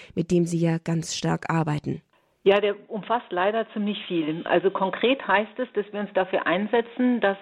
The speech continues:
Speaker 2: das menschliche Leben von Anfang bis Ende geschützt wird, und zwar in all den Situationen, in denen es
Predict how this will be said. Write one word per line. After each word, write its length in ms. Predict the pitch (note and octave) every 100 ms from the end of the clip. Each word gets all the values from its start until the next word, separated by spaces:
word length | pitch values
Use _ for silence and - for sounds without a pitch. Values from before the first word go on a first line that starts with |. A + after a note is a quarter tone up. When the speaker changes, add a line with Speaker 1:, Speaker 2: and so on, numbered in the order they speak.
| -
Speaker 2:
das 120 | F3+ -
menschliche 480 | G3 A3+ A#3 A3
Leben 300 | G3 G3+ G#3+ G#3
von 180 | F#3+
Anfang 380 | - F#3 G#3 F#3+
bis 100 | F#3 -
Ende 320 | F#3 G3 F#3+
geschützt 480 | G#3 - G#3 G#3 B3+
wird, 180 | C4+ C#4
und 180 | - -
zwar 140 | F#3+
in 120 | G3+
all 160 | - F3+
den 340 | F#3+ G#3 A#3 A#3
Situationen, 720 | G#3+ G#3 G3+ - G3+ G#3+ A#3
in 140 | F#3+
denen 220 | F#3 G3+
es 100 | G#3